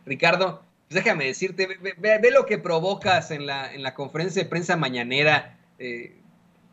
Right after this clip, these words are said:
menciona en tu reportaje sobre cómo es que,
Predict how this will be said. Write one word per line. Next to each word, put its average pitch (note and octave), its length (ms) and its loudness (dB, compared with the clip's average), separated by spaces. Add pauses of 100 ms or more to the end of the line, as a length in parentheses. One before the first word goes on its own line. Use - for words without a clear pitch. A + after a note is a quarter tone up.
menciona D#3+ 580 4
en G#3+ 80 0
tu F#3 80 0
reportaje F#3 960 0
sobre C#3 340 -6
cómo F#3+ 260 -2
es F3+ 80 -2
que, F3+ 320 -2